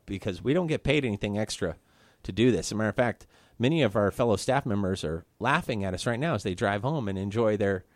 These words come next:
afternoon off. But we do this 'cause it's a labor of love. It's, it's fun. Lame duck. Expression came from England in the seventeen hundreds, described a person, uh,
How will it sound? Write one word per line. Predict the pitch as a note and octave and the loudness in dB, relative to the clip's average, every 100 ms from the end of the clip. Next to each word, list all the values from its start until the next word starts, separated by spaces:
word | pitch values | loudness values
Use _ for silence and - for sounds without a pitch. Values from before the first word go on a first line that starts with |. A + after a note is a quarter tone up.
| _ _ - | _ _ -6
afternoon | B2+ - A2+ A2 | -6 -2 0 0
off. | C3+ C#3+ - _ _ _ _ | 0 -4 -8 _ _ _ _
But | - | 4
we | E3+ | 4
do | A3+ | 6
this | F3 - | 4 4
'cause | G3 | 4
it's | G3+ G3 | 4 4
a | |
labor | F3+ F#3 F#3+ G3 | 4 4 4 2
of | E3+ | 0
love. | G#3 G3+ - - _ _ _ _ _ - | -6 -6 -10 -20 _ _ _ _ _ -6
It's, | D#3 - - - | -4 -2 -2 -4
it's | - | -8
fun. | - G3+ - - _ _ _ _ _ _ - | -2 -2 -4 -12 _ _ _ _ _ _ 0
Lame | C3 A3+ | 4 6
duck. | A#3+ C4 G3 - - - - _ _ _ _ _ _ _ - | 6 6 4 -2 -16 -20 -20 _ _ _ _ _ _ _ -16
Expression | - - C#3+ F3 C#3+ | -8 2 2 2 0
came | D3+ C#3+ D3 | 2 2 2
from | C3 A2 | 0 0
England | C#3+ E3+ F#3+ E3 | -2 2 4 4
in | |
the | A2+ | 2
seventeen | - D3+ C#3+ D#3 B2 | 4 2 2 -2 0
hundreds, | D3+ G3 F#3 | 2 0 0
described | B2 - D3+ D3 | -4 2 2 2
a | - | -2
person, | - F3 - G3+ G#3 - - - - - _ | 0 2 4 4 2 0 -16 -20 -20 -20 _
uh, | - A#2+ | 0 2